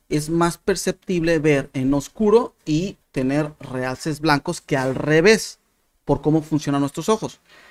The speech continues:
Entonces, eh, pero, pues, yo entiendo que la sábana santa lo que tiene es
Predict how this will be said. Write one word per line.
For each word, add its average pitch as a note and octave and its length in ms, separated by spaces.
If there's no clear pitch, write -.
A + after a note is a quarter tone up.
Entonces, F#3 440
eh, F#3 420
pero, C4+ 500
pues, E3 340
yo D#3+ 160
entiendo G#3 500
que C3 100
la A#2+ 120
sábana F3 400
santa E3+ 320
lo B2 200
que C#3+ 120
tiene E3 460
es D#3 340